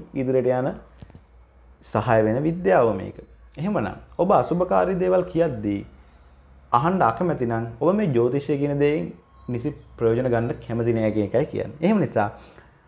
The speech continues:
සුබ දේවල් දැනගන්න ඕනේ නෑ කලින්. ඒක කොහොමත් සුබයි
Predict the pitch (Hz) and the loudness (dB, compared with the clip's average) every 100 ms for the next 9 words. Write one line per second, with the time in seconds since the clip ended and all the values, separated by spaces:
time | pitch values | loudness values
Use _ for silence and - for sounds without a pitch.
0 | _ - 151 185 180 180 175 196 214 143 | _ -2 2 4 4 4 4 2 -2 -2
1 | 123 123 127 131 127 127 131 123 120 104 | 0 0 0 -2 -2 -2 -2 0 0 0
2 | 101 - 117 123 - - 120 160 165 170 | -4 0 2 4 2 -2 0 0 0 0
3 | 160 | 2